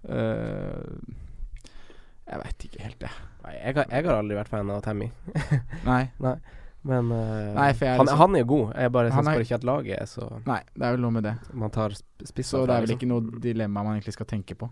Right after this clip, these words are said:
Speaker 2: Nei, tar ikke spisser fra Swansea, liksom. Men, eh, det er som Lu-, Jon Ludvig sier, de har et fint kampprogram. Det kan jo være, eh,
Speaker 1: Mm.
Speaker 2: liksom, nå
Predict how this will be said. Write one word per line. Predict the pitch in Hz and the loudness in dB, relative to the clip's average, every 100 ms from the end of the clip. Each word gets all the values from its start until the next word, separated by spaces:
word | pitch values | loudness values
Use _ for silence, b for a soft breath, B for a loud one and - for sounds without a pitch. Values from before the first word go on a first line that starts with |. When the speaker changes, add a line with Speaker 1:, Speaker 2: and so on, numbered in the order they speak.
| - | -8
Speaker 2:
Nei, | - 85 - - | -10 -10 -14 -12
tar | 101 | -8
ikke | 107 | -8
spisser | - 101 - - | -10 -12 -12 -12
fra | - | -12
Swansea, | - 95 101 - | -10 -12 -12 -14
liksom. | 120 123 - B 240 B B B B B B | -12 -14 -14 B -20 B B B B B B
Men, | 170 196 | 6 6
eh, | 156 | 6
det | 151 | 6
er | |
som | 151 139 | 6 4
Lu-, | 135 139 | 4 4
Jon | 131 | 2
Ludvig | 127 120 113 | 2 0 -2
sier, | 123 | 0
de | 117 | 0
har | 139 | 0
et | 135 | 0
fint | 123 | 0
kampprogram. | 127 131 147 117 98 101 | 0 2 2 2 2 2
Det | 110 - - | -2 -2 -6
kan | - 123 | -2 0
jo | 113 | 2
være, | 107 123 110 | 2 2 2
eh, | 101 95 101 - - | 0 0 -2 -2 -4
Speaker 1:
Mm. | 123 104 - - 113 | -6 -6 -10 -12 -4
Speaker 2:
liksom, | 110 110 | -2 0
nå | 110 | -2